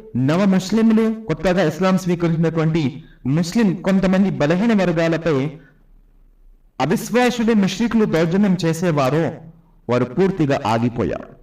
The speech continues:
ఎందుకంటే హజరత్ ఉమర్ రదియల్లాహు తఆలా అన్హు వారి యొక్క ఇస్లాం స్వీకరించిన తర్వాత ప్రతి ఒక్కరు కూడా తెలుసుకున్నారు. ఇప్పుడు గనక ఒక్క ముస్లిం విషయంలో అయినా సరే మనం జోక్యం చేసుకున్నట్లయితే, ఎవరైనా ఇబ్బంది పెట్టినట్లయితే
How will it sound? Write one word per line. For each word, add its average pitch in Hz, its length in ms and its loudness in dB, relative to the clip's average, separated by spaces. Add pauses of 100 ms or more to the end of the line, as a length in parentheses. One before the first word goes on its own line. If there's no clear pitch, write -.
(680)
ఎందుకంటే 233 480 2
హజరత్ 214 300 0
ఉమర్ 262 220 0
రదియల్లాహు 202 720 2
తఆలా 185 360 0
అన్హు 180 280 2
వారి 170 180 2
యొక్క 151 400 0 (340)
ఇస్లాం 180 360 0
స్వీకరించిన 175 500 -2
తర్వాత 160 460 0 (680)
ప్రతి 143 180 0
ఒక్కరు 165 260 0
కూడా 165 160 2
తెలుసుకున్నారు. 139 600 0
ఇప్పుడు 214 380 0
గనక 190 300 0 (520)
ఒక్క 151 160 -2
ముస్లిం 208 420 2
విషయంలో 202 320 0
అయినా 175 180 2
సరే 160 200 0
మనం 147 220 2
జోక్యం 143 340 0
చేసుకున్నట్లయితే, 131 920 -2 (240)
ఎవరైనా 165 300 0
ఇబ్బంది 160 380 0
పెట్టినట్లయితే 135 640 0